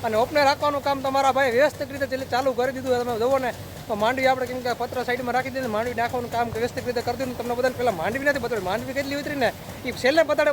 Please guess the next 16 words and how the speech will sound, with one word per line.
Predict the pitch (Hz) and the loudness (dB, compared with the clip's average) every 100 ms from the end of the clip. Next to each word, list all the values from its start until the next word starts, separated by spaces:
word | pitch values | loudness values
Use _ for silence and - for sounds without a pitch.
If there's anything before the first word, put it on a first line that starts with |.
| 269 | 2
બતાડવાની | 277 269 269 254 | 0 0 0 -2
છે | 277 | -2
કે | 262 | -2
મિત્રો | 247 254 | -2 -2
અત્યારે | 254 262 | -2 -2
ઓપનર | 220 262 262 | -2 0 2
હાલે | 277 | 4
ને | 277 220 | 2 0
એ | - - - 262 | -4 -12 -4 -2
પહેલાં | 262 254 | 0 -2
તમને | 254 | -2
બધાને | 240 269 208 | 0 0 0
બતાડવાનું | 220 247 240 | 0 0 0
છે. | 226 | -2
કેમ | 240 | -6
કે | 247 | -2